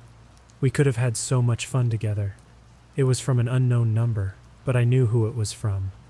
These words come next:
My heart pounding, I looked around, half expecting to see Alex standing there, watching me. But there was no one, just families on their way to vacations,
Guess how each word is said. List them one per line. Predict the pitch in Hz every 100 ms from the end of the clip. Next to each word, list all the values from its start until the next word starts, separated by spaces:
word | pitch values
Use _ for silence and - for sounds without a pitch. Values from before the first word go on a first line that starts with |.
| - - - - - -
My | 120
heart | 110 139 -
pounding, | 131 123 113 110
I | 110
looked | 117 123 -
around, | 117 117 110 107 110 - -
half | 135 123
expecting | 123 - 127 123 123 110
to |
see | 107 127 113
Alex | 113 113 -
standing | 131 123 120 107
there, | 107 101 - - -
watching | 120 113 - 107
me. | 104 98 - - - - - - - -
But | 135
there | 151
was | 147 139
no | 139 139
one, | 117 104 98 - - - -
just | 135 -
families | 139 139 139 131
on | 135 127
their | 123
way | 127
to | 123
vacations, | 117 120 - 127 120 120 104 98 -